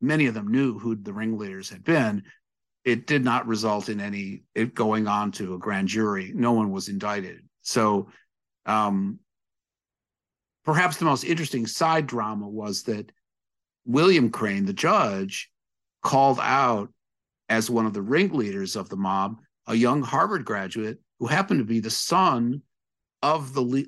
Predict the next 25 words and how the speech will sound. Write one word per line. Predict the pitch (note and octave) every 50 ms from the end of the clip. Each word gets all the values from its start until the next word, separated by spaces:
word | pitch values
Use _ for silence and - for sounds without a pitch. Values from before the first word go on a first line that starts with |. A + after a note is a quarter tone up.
| - A#2 B2 A#2+ - _ _ _
the | B2+
town's | A#2 - C3+ C3+ C#3 C3+ C3+ C3 C3
kind | - C3 C3 B2+
of | A#2+ G#2+
leading | A2 A#2 B2+ B2 A#2+ A#2 A2+ A2
jurist, | G#2+ A2 A2+ A#2 G#2 - F#2 D#2+ D#2+ - - - - - _ _ _ _ _ _ _ -
uh, | G#2+ G#2+ G#2 G#2 G2+ G2+ - - -
a | A2
man | A2 A2+ G#2+ G#2+ G#2+
named | G#2+ G#2+ G2+
Lewis | G#2 A2 A2 A2 G#2+ G#2 -
Carr. | - - - - C#3 D3+ D#3 D3 - G1+ - - _ _ _ _ _ _ _ _ _ -
And | B2+ B2+
so | - - C#3 B2+ B2+ B2 A#2+ A#2 A2+ A2+ - _ _ _ _ _ _ _ -
Lewis | A#2 C#3+ F3 E3+ B2 - -
Carr | - - - C#3+ G#3 A#3+ F3+ B2 G2 F#2 F#2+ G2+ _ _ _ _ _ _ _ _ _ -
and | B2+ A#2 A#2 A#2+ A2+ -
was, | - C3 C3 B2 - - -
was | - C3+ B2+ A#2+ A#2+ A#2 -
horrified | - - - D#3 G3 A#3 F#3+ C#3+ - A#2 F#2+ F#2+ F#2 F#2 F#2+ _ _ _ _ -
that | A#2+ A2
here | B2 D3 D3+ D3+ C#3+
this, | B2 A#2 A#2 A2 - - _ _
the | A#2+ A#2 A#2 - -
most | C3+ C3 C3 B2+ -